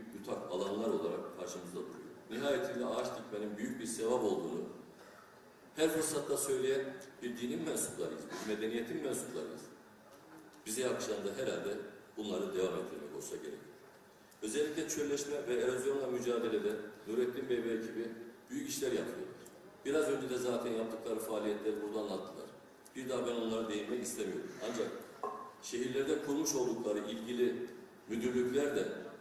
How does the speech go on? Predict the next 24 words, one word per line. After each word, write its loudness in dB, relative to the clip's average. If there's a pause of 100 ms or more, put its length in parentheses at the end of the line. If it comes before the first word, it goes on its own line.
(120)
bundan 4
sonra 2
şehirlerimizde 0
olan 4
biteni -2 (760)
daha 4
çok 2
ağaçlandırmayı, 2 (600)
daha 4
çok 0
yeşillendirmeyi, 2 (420)
o 6
bölgede 4
tutabilecek 0 (140)
ağaçları 4
tespit 0
edip 4 (580)
ilgili -2
hazine -2
arazilerini 2
tespit -4
ettikten -2
sonra 2
da 4